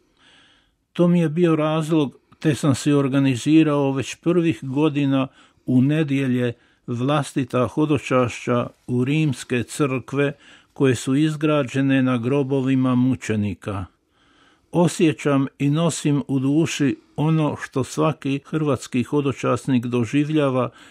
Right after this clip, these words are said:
kada prolazi ulicama Rima, jer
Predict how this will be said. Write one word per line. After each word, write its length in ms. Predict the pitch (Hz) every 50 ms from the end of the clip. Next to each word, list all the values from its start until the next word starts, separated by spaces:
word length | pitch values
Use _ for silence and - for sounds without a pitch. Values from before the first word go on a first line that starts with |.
| - _ _
kada 300 | - 147 135 117 127 123
prolazi 640 | - - 143 147 151 151 143 135 117 113 131 135 - -
ulicama 760 | 147 143 143 139 135 120 - - 139 131 127 131 123 117 110 -
Rima, 540 | 120 113 113 127 127 127 120 113 104 98 - - _ _ _ _ _ _ _ _ _ _ _ _ -
jer 240 | 123 123 123 123